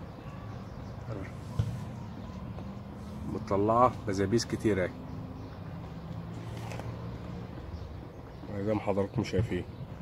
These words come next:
يعني ز-، زراعته سهلة وبسيطة، محطوط في قصيص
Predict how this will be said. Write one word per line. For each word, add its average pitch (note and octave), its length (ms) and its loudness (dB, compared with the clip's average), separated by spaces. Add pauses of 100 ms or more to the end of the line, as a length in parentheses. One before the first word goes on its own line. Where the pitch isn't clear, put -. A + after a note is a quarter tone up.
(2000)
يعني C#3 460 12 (160)
ز-، A2+ 300 8 (160)
زراعته C3+ 400 12
سهلة C#3+ 380 12
وبسيطة، C#3 640 12 (760)
محطوط B2+ 440 10
في - 180 10
قصيص - 760 12